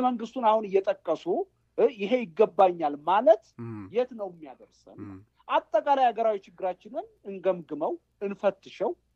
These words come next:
Speaker 1: እ፣ መሰረታዊ የሆነ መዋቅራዊ ማሻሻያ እና ለውጥ እናደርግ ነው። በዛ ማዕቀፍ የሁሉም አካባቢዎች ችግር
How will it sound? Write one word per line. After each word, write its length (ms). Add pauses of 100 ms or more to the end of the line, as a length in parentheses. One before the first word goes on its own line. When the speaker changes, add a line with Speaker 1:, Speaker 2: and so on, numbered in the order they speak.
(140)
Speaker 1:
እ፣ 80 (540)
መሰረታዊ 460
የሆነ 280
መዋቅራዊ 520
ማሻሻያ 580 (140)
እና 300
ለውጥ 340
እናደርግ 540
ነው። 140 (460)
በዛ 260 (120)
ማዕቀፍ 460 (240)
የሁሉም 420
አካባቢዎች 640
ችግር 300